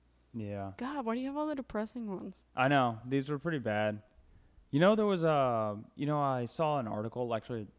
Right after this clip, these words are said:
Speaker 1: this is, like, l-, right before we were, we were doing this, uh, or starting to record this. Uh, have you heard of the slide in Kansas City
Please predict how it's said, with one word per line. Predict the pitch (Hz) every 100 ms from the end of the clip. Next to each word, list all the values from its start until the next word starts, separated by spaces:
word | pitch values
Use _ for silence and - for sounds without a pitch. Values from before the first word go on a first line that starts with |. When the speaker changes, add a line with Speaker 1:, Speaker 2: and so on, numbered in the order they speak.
| -
Speaker 1:
this | 117
is, | -
like, | 107 98 - 117 113 113
l-, | 139 139 -
right | 135 143 131 - -
before | 131 - 123 110
we | 110
were, | 107 104 104 101 101 _ _ _ _ _ _
we | 107 104
were | 101 98
doing | 98 98 101 104
this, | 113 120 - - _ _ _ _ _ -
uh, | 98 87 90 107
or | 104
starting | - 101 95
to | 95
record | 92 - 98 107
this. | 107 110 - _ _ _ _ _ _ _
Uh, | 104 92 90 85 82 - - _ _ _ _ _
have | - 123 131
you | 156
heard | 151 180 180 175 -
of | 131 123 120 117 110 107 _
the | 110 107 104 101 98 95 98 - _
slide | - - 107 101 101 107 104 -
in | 104 101 98 92 95 101 _
Kansas | - - 107 104 104 101
City | - 131 127 123